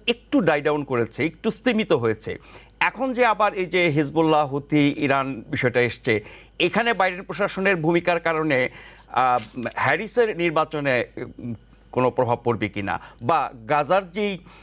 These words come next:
আহ, আপনার প্রভাবটা, আহ, উম, বাইডেন প্রশাসনের, আহ, আহ, ভূমিকার,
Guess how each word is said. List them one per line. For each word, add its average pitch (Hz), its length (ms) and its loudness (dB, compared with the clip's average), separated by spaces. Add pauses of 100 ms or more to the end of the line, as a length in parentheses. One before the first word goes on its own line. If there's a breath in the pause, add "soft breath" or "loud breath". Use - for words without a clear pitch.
(140)
আহ, 135 440 2
আপনার 127 320 0
প্রভাবটা, 139 720 -2 (260 soft breath)
আহ, 110 160 2
উম, 104 380 -4
বাইডেন 120 380 -2
প্রশাসনের, 117 560 0
আহ, 101 380 0 (640 loud breath)
আহ, 104 520 0
ভূমিকার, 127 460 0